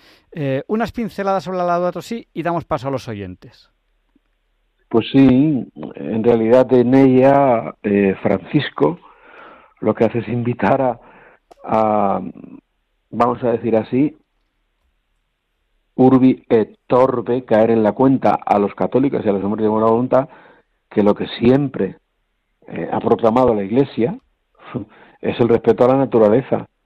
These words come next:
Speaker 2: independientemente de que esto se haya conseguido más o menos. De hecho, yo, en un libro del que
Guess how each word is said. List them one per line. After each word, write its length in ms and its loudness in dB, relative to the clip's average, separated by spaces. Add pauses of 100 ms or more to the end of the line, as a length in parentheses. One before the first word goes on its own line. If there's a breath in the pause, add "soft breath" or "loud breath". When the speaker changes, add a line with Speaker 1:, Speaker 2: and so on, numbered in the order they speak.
(460)
Speaker 2:
independientemente 800 -4
de 120 2
que 80 -6
esto 160 -6
se 120 -4
haya 140 0
conseguido 520 -2
más 160 -2
o 40 -4
menos. 260 0
De 140 4
hecho, 340 0
yo, 420 2 (960)
en 160 -4
un 140 0
libro 260 4
del 140 -2
que 320 -8